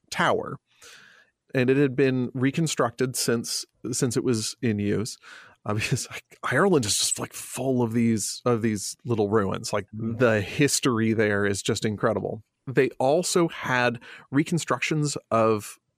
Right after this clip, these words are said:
Speaker 1: a water village, like a water-based village. They would build these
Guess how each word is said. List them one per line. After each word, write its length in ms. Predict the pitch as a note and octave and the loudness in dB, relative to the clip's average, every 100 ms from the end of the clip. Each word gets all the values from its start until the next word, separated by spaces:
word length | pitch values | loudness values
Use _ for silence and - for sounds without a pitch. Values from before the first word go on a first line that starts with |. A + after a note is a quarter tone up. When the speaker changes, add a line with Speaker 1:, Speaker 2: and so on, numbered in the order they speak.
| _ | _
Speaker 1:
a 100 | B2 | -2
water 440 | G2+ G#2+ A2 B2 | 0 2 4 2
village, 380 | B2 C3+ D3 D3 | 2 2 2 2
like 100 | A2+ | 0
a 80 | G#2 | 0
water-based 680 | G2 G#2 A#2+ B2 A#2 A2+ - | 2 2 4 4 4 0 2
village. 340 | A#2 A2 C3 | 2 2 0
They 80 | - | 0
would 220 | B2 A2+ - C3 | -2 -2 -10 0
build 420 | C#3+ E3 D#3+ C#3+ | 4 4 0 -2
these 400 | C3 B2 B2 A2+ | 2 4 2 0